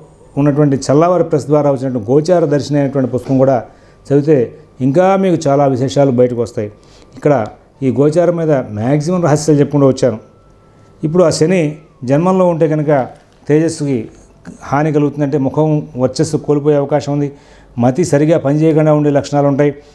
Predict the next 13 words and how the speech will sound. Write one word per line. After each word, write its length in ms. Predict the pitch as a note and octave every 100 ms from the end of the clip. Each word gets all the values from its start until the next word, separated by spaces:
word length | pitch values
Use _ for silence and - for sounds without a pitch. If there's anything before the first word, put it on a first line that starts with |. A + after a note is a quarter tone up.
| - _ _ -
అలాగే 480 | D3 D3+ C3 A#2 A#2 -
హృదయ 300 | C3 E3+ F3
సంబంధమైన 480 | E3 E3 D3+ D3+ D3
అనారోగ్యాలు 640 | C#3 C#3+ C#3+ C3+ D3 F#3+ C#3+
వచ్చే 200 | B2 C3+
అవకాశం 380 | B2 B2+ A2+ A2
వస్తుంది. 380 | F#2+ G#2+ G2 G2 - - - - - C3+
అలాగే 140 | C#3
భయం 320 | A#2+ C3 D#3+
పెరుగుతుంది, 520 | D3+ C#3+ C#3+ C#3 C3+ -
రోగ 240 | B2+ C3+ C#3
బాధలు 300 | C#3 B2+ C3+
పెరుగుతాయి, 420 | C3 B2+ C3+